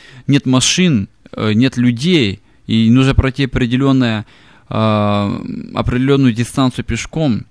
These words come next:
то вы должны быть благодарны Богу, что Он дает вам возможность походить пешком, подышать свежим воздухом. Если вас сегодня на работе задержали на три часа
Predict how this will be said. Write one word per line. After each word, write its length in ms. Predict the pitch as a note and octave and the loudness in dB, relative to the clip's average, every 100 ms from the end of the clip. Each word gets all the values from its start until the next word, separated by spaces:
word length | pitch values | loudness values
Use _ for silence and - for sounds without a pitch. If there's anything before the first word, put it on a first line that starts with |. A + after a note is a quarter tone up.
| _ _ _ _ _ _ _ _ _ _ _ _ _ _ | _ _ _ _ _ _ _ _ _ _ _ _ _ _
то 100 | C3+ | -2
вы 60 | C#3 | 0
должны 240 | D3 C#3+ | 2 0
быть 160 | D3 C3 | -2 -2
благодарны 520 | C3 C3 C3+ C3+ C3 | 0 0 0 2 2
Богу, 260 | B2+ D3 B2+ | 0 -2 -4
что 200 | - B2+ | -2 0
Он 60 | |
дает 200 | B2 C3 | 2 0
вам 180 | A#2+ A#2+ | -2 -2
возможность 580 | A#2+ C3 C#3 C3 G#2 - | -2 -2 -4 -4 -6 -4
походить 400 | A#2 B2 A#2+ A#2 | -4 -2 -4 -4
пешком, 420 | A2 - - C#3 | -4 -4 -4 -4
подышать 420 | A2 A2 - A#2 | -2 -4 -4 -6
свежим 360 | - A#2 A2+ G#2+ | -4 -2 0 -2
воздухом. 640 | A#2 A#2+ F#2 G2 - - - _ _ _ _ _ _ _ _ _ _ _ _ _ _ _ _ _ - - _ _ _ _ _ _ _ _ | -2 -4 -4 -12 -12 -14 -16 _ _ _ _ _ _ _ _ _ _ _ _ _ _ _ _ _ -20 -20 _ _ _ _ _ _ _ _
Если 200 | C3 C3+ | 0 2
вас 180 | D3+ D#3 | 2 0
сегодня 240 | D#3 D#3 | 0 -2
на 120 | D3+ C#3+ | 0 0
работе 380 | C#3+ D3+ C#3+ | 0 -2 -2
задержали 800 | A#2 A#2 B2+ B2+ C3+ C3+ G#2+ A2 - _ _ _ | -4 -4 -2 -2 0 0 -2 -6 -14 _ _ _
на 140 | B2 | -2
три 260 | - C#3+ D3 | 0 0 0
часа 640 | - C3 - E3 F3 A#2 | 0 -2 -2 -4 -4 -6